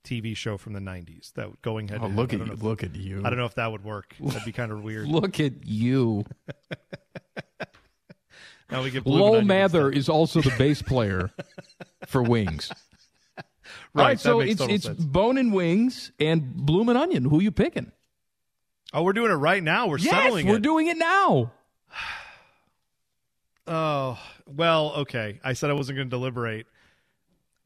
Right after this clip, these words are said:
Speaker 1: I, I, again, I'm gonna go to my appetizer argument. The fact of the matter is, I'm not gonna probably have a Bloomin' Onion as a meal, but I am going to have wings occasionally as a meal. So if I'm sitting down looking at an appetizer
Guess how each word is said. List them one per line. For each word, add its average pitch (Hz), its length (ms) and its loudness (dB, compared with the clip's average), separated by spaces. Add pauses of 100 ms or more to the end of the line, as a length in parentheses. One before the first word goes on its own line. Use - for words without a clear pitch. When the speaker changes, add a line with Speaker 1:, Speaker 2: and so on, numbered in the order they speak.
Speaker 1:
I, 151 280 -2
I, 156 140 0
again, 180 500 2
I'm 180 140 -2
gonna 214 180 0
go 208 160 0
to 202 60 -2
my 202 140 2
appetizer 202 600 2
argument. 135 480 0 (720)
The 151 80 -6
fact 208 260 4
of 185 60 -14
the 208 60 -2
matter 202 340 4
is, 180 440 0
I'm 180 220 0
not 190 220 0
gonna 185 140 -2
probably 185 300 2
have 165 140 2
a 156 60 -6
Bloomin' 160 300 -2
Onion 151 240 -2
as 127 160 -4
a 120 40 -8
meal, 110 300 -10 (240)
but 151 140 2
I 147 100 4
am 160 280 0
going 147 220 -2
to 131 60 0
have 131 140 0
wings 131 280 -6
occasionally 123 460 -4
as 110 100 -6
a 110 60 -10
meal. 107 260 -8
So 190 460 4
if 143 100 -4
I'm 151 140 0
sitting 165 240 -4
down 160 220 2
looking 156 200 -2
at 156 60 0
an 151 80 -2
appetizer 147 680 -2